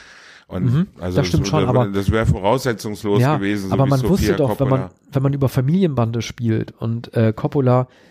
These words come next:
Speaker 2: seine Tochter Sophia besetzt, achtzehn Jahre alt, die keinerlei Schauspielerfahrung hatte, da hat, hat's auf, da hat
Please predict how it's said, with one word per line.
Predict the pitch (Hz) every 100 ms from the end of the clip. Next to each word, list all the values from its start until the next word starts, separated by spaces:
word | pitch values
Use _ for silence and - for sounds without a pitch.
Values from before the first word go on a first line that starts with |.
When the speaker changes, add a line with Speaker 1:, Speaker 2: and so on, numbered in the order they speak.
| _ _
Speaker 2:
seine | 123 113
Tochter | - 170 170 131
Sophia | 120 - 208 180
besetzt, | 120 113 120 139 -
achtzehn | 139 - - 120
Jahre | 120 143 131
alt, | 117 131 - - - -
die | 113
keinerlei | 131 147 135
Schauspielerfahrung | 120 156 196 - - - 113 110 104
hatte, | 104 120 - - - - -
da | 104
hat, | 120 -
hat's | -
auf, | 127 - -
da | 117
hat | 127